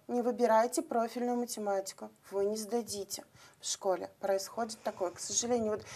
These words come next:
не могу обойти этот момент. Это, а, ребёнок, звонят родители, звонят дети: «А, нам в школе так сказали, что нам делать?» Родители в истерике, дети.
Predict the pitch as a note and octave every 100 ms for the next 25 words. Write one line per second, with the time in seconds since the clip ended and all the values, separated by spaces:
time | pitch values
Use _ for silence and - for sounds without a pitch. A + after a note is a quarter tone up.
0 | - - A#3 A#3+ C4 D4 B3+ G#3 G#3 -
1 | G3+ F#3+ G3+ G3+ G#3+ B3 E4+ G4 - G3
2 | G3 G#3 G3+ G3+ - - - G3 G3+ F#3+
3 | - A3 G#3+ C#4 D4 C4 - G#3 B3+ C#4
4 | D#4+ E4 D#4 B3 B3+ C4+ A3+ A#3 G#3+ -
5 | G3 G#3+ G#3+ A3 B3+ C4+ A#3 B3+ A3+ G#3
6 | - F#3+ E3+ - - - G#3 G3+ G#3 A#3+
7 | D4+ - B3+ C#4 D#4 C#4+ C4 - B3+ A#3+
8 | G3+ G3 G3 F3 E3+ - - A#3 C4+ D4
9 | D4 A3+ G3 F#3+ F3+ - G3 G3+ G3+ -
10 | C#4 C#4+ D4+ - A#3 A3+ G#3 F3 G3 A3